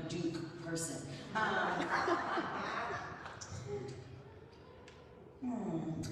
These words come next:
All right, friends. Hear now these words from John chapter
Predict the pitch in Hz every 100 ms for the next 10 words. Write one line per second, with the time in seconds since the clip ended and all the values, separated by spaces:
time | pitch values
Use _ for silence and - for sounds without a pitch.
0 | - 247 - - - 180 165 165 - -
1 | - - - - - 320 330 320 285 262
2 | - 226 226 226 220 208 214 214 214 208
3 | 196